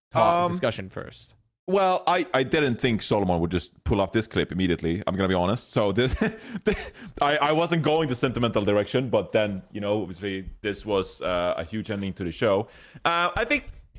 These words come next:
Speaker 2: you know, I'm just speaking broadly. I think there's a sense of we don't really know what's gonna happen, and so, you know, if, if nothing else,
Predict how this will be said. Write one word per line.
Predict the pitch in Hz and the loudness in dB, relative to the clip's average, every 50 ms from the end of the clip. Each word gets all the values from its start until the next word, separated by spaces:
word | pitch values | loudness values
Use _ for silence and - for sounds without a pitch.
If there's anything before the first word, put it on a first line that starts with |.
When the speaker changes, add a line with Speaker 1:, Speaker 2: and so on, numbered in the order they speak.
| - - | -8 -2
Speaker 2:
you | 226 247 | 0 2
know, | 240 226 226 | 2 4 2
I'm | - 214 208 - - 160 | 2 0 -2 -4 -4 -2
just | 233 226 - | -2 -2 -2
speaking | - - - 220 220 208 170 | -2 -4 -4 -2 0 0 0
broadly. | 117 127 131 123 135 151 151 165 202 214 226 233 - _ - - - | 2 2 2 2 2 2 2 0 0 0 -2 -4 -8 _ -10 -4 0
I | 143 151 | 0 0
think | 147 180 170 165 | 0 0 -2 0
there's | 170 165 151 - | 0 0 0 0
a | 160 | -2
sense | - - 156 156 156 147 - | 0 0 0 0 0 0 2
of | 156 147 135 117 - - _ _ - - | 2 2 2 0 -2 -12 _ _ -12 -6
we | 123 135 | -4 -2
don't | 135 127 113 - _ - | -2 -2 -4 -6 _ -2
really | 127 123 107 | 0 0 0
know | 98 95 92 98 127 165 196 220 214 | 2 2 2 4 4 2 0 -2 -4
what's | - 214 - - - - - - - | -6 -6 -6 -6 -10 -20 -18 -12 -6
gonna | - - - | -4 -2 0
happen, | 254 214 190 190 - 220 220 208 190 - | 0 0 0 0 0 -2 -2 -4 -4 -4
and | 82 - 110 - | -2 -2 -2 -2
so, | - 127 113 110 113 113 110 107 - _ _ _ _ _ _ _ _ _ _ _ _ | 0 2 2 4 4 2 0 -2 -6 _ _ _ _ _ _ _ _ _ _ _ _
you | - 120 117 | -2 0 2
know, | 104 92 95 107 120 117 98 - - _ _ _ _ _ _ - | 2 4 4 2 2 0 -2 -8 -16 _ _ _ _ _ _ -4
if, | - 107 - - _ _ | -2 -2 -2 -4 _ _
if | - 107 95 - | -6 -6 -4 -2
nothing | 117 110 110 - 110 98 | -2 -2 -2 -2 -4 -4
else, | 92 92 110 113 110 - - - - - | -2 -2 -2 -4 -6 -10 -16 -20 -20 -20